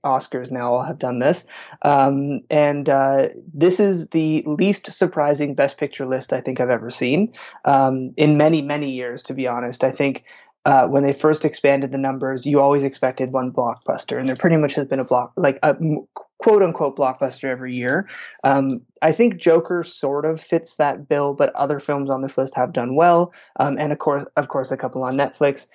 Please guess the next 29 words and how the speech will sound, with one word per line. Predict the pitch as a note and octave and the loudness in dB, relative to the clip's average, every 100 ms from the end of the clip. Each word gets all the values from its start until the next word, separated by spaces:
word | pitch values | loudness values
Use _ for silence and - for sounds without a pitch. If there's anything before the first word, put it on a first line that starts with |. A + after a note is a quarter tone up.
| _ | _
So | - E3+ | 0 2
really | D#3+ C4 D4+ | 4 4 4
nothing, | F3 F#3 G3 F3+ D#3 | 2 2 0 -2 0
no | D#3+ F3+ | 2 2
huge | - - - D3+ F3+ G3 F3+ | -2 -18 -6 -2 0 -2 -4
surprises. | G3 - C#3 D3+ G#3 B3 | -6 -2 0 2 2 0
I | - C#3+ D3+ D3 | 0 2 2 2
admittedly | D3 D3+ D3+ D#3+ D#3+ F3 | 0 0 0 -2 0 0
was | E3 D3 D#3+ | 2 0 0
surprised | D3+ - C#3 C3 | -4 -4 -6 -4
to | |
see | D3+ D3+ | -4 -2
Little | C#3+ C3+ | 0 0
Women | C#3 C#3 | -2 -4
on | C3 | -6
the | B2 | -2
list. | C3 F3 - | 0 0 2
I | D3+ | 2
loved | D3+ C#3 D#3 | 4 2 2
it. | G3+ | 0
It's | F#3 - | 0 -6
the | - | -4
only | A3+ E3+ | 0 0
movie | D#3+ D#3+ E3 | 0 2 2
on | E3 | 2
the | |
list | C#3+ F#3 - | 0 -2 -2
I've | D#3 D#3 | -2 -2
seen, | - E3 A3+ | -4 -2 -2